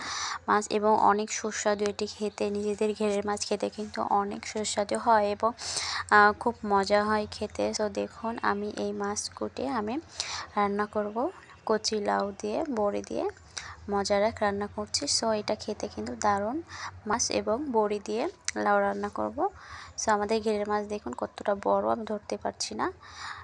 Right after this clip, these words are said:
মাছটাও নড়ছে, দেখুন অনেক রকমের মাছ আছে। So আমাদের ঘেরে থেকে ধরা হয়েছে। এখন আমি মাছটা, আমি মাছের আঁশ ছেড়ে নিব,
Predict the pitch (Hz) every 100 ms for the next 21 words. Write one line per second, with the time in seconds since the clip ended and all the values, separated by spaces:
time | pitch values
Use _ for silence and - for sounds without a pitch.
0 | - - 202 - - 220 220 214 202 -
1 | 254 302 226 208 - 254 311 - - -
2 | - - - 214 208 208 208 208 220 214
3 | 208 202 196 202 - 285 403 - - -
4 | 208 202 196 202 - - - - - -
5 | 202 208 208 220 208 208 208 208 202 214
6 | 208 208 254 226 - 214 202 226 214 202
7 | - - 214 208 240 403 - - - -
8 | 208 196 220 208 202 208 - - 220 208
9 | 202 202 196 254